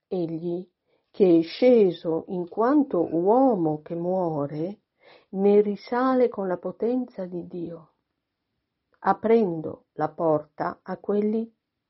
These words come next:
che lo attendono. Com'è possibile dire che era atteso? Ce lo dicono le figure dei profeti che sono raffigurate accanto a lui e che lo riconoscono,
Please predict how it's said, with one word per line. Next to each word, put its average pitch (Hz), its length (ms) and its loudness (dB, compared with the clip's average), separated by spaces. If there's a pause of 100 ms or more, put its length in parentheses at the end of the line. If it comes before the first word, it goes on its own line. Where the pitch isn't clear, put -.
che 165 340 -8
lo 175 140 -4
attendono. 147 920 -8 (1040)
Com'è 294 260 6
possibile 180 580 -4
dire 170 500 -4 (720)
che 180 260 2
era 170 260 4
atteso? 151 1080 -8 (1040)
Ce - 160 2
lo 254 100 8
dicono 269 420 2
le 214 120 4
figure 208 400 2
dei 185 160 -2
profeti 247 580 -2
che - 100 -10
sono 180 280 -4
raffigurate 175 720 -2
accanto 165 380 -6
a 170 40 0
lui 214 480 -2 (380)
e 175 140 -14
che - 120 0
lo 180 140 4
riconoscono, 170 920 -4